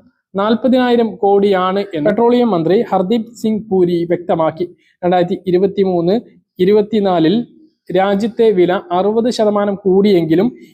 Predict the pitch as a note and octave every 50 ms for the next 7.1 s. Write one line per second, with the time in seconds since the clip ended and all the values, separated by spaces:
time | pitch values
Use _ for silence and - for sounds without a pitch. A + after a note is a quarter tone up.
0 | _ - F#3+ G3+ G#3+ G3+ A#3+ B3 A#3 A3+ - - F#3+ F#3+ G#3+ A#3 A3 - G#3 F#3+
1 | F3 E3 E3+ E3+ F#3+ A3 G#3+ - F3+ F#3 F#3+ G#3+ A3+ B3 A3+ A#3 A#3+ A#3+ A3 A#3
2 | A#3 A3+ G#3 F#3+ F#3 F#3 G#3 F3+ F#3 F#3+ G3 G#3+ G3 - - G3 G3 G3 G3 A#3+
3 | A#3+ A#3+ A3 - G#3+ F#3+ G3 G3+ G#3+ G#3+ G#3 - F3+ F3 F3+ F#3+ F3+ - F#3 F3+
4 | E3+ _ - A#3 A3 G#3 G3+ F#3+ - G3+ F#3+ F#3+ F3 - - - F3+ F#3 F#3 F3+
5 | F#3+ G#3 - - F3+ F3 - G3 G#3 G#3 G#3 G3+ G3+ G3 G3 F3+ E3+ D#3+ D3+ D#3+
6 | G#3+ C#4+ - _ - F#3+ G#3 A#3 C4 C4 C4 C4 A#3 A3 A3+ A3 A3 G#3+ A3 G#3+
7 | G#3+